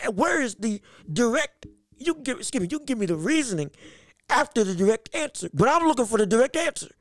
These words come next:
to whatever question I asked you. Simple. If I, if, if, if I ask somebody, "Hey, where were you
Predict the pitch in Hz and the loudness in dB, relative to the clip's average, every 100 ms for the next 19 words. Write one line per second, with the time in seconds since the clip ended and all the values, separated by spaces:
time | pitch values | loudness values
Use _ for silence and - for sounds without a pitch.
0 | _ _ - - 277 226 233 226 - 262 | _ _ -20 -4 2 4 4 2 2 2
1 | 254 269 302 320 349 - - - _ _ | 2 0 0 2 0 -4 -10 -14 _ _
2 | _ _ _ _ _ _ _ _ _ _ | _ _ _ _ _ _ _ _ _ _
3 | _ _ _ _ _ _ _ _ _ _ | _ _ _ _ _ _ _ _ _ _
4 | _ _ _ _ _ - 370 160 - _ | _ _ _ _ _ -4 -2 -4 -12 _
5 | _ _ _ _ _ _ _ _ _ _ | _ _ _ _ _ _ _ _ _ _
6 | _ _ _ _ _ - 233 269 240 220 | _ _ _ _ _ -10 -2 -2 -2 -2
7 | - 214 190 226 220 226 226 247 254 - | 0 0 0 -2 -2 -4 -2 0 0 0
8 | 247 233 247 214 254 196 - _ _ _ | -4 0 0 2 2 0 -6 _ _ _
9 | _ _ _ _ _ _ - 214 311 302 | _ _ _ _ _ _ -4 2 4 4
10 | 285 269 254 247 208 | 2 0 0 0 -2